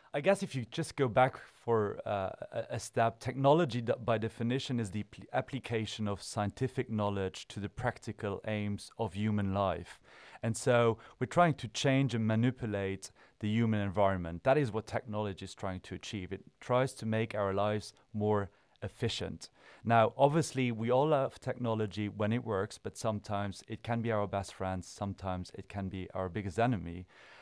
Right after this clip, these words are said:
And so when it comes to advanced technology,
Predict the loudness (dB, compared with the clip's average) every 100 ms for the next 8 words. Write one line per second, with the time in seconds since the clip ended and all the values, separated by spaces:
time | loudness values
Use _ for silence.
0 | -6 -4 -2 4 6 4 0 -8 -2 0
1 | 2 2 0 0 0 2 4 4 2 -2
2 | -2 2 4 4 0 -2 -4 -4